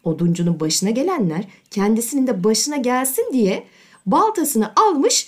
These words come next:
suya atmış ve değirmencinin yanına gitmiş koşarak. İhtiyar değirmenci sudan altın başlı baltayı çıkarmış yine. Zengin adam, "Ah, işte bu benim baltam,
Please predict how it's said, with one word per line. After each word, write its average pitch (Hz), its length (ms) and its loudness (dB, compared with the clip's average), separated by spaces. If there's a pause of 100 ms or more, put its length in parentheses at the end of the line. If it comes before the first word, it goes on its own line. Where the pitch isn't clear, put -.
(160)
suya 392 400 0
atmış 220 440 0 (200)
ve 427 120 4
değirmencinin 415 680 2
yanına 403 200 4
gitmiş 285 360 0
koşarak. 220 600 -2 (1300)
İhtiyar 427 500 2
değirmenci 180 760 0 (220)
sudan 269 640 -2
altın 285 400 -2
başlı 190 440 -2
baltayı 190 420 -2
çıkarmış 151 600 -8
yine. 147 220 -10 (640)
Zengin 220 440 2
adam, 233 300 0 (540)
"Ah, 359 320 2
işte 349 340 2
bu 370 100 2
benim 392 240 2
baltam, 403 280 4